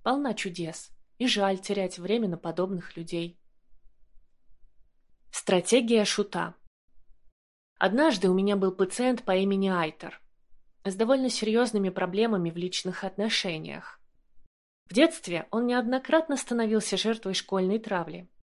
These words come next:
и теперь очень боялся социальных контактов, но в то же время проявлял в них агрессию, словно заранее защищаясь.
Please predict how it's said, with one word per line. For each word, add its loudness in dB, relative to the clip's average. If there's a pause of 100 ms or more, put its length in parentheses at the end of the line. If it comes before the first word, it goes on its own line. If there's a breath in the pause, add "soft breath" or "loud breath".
и -2
теперь 2
очень 2
боялся 2
социальных -2
контактов, -8 (580)
но -2
в -10
то 6
же 4
время 4
проявлял 2
в -8
них -2
агрессию, -4
словно 0
заранее 0
защищаясь. -8